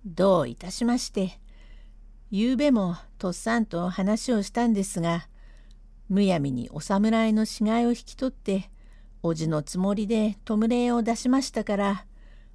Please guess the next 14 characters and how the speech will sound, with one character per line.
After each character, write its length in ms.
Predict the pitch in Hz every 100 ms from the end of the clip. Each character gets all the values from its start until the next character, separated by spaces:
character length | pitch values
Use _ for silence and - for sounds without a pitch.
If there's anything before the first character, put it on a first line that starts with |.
| -
若 280 | 185 - 143
旦 260 | 156 147
那 100 | 131
が 80 | - - - -
怒 280 | 170 240
り 140 | 247 254
ゃ 60 |
あ 80 | 208
し 180 | - 226
ね 140 | 254
え 60 | 285
か 160 | - 240
っ 20 |
て 420 | - 220 214